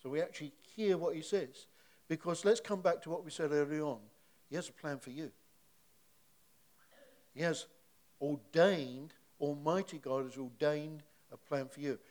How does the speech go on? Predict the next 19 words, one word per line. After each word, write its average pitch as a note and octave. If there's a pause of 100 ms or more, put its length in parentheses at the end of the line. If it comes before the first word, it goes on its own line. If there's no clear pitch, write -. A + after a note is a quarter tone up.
(180)
It's G3
not F#3
necessarily D3+ (380)
working D3+
within C#3
the C#3
community. D3+ (420)
It C3
could D3+
be C#3+
within C#3+
the D3+
wider D#3
community C3+
where C3
God C#3
has C#3
placed E3
us. -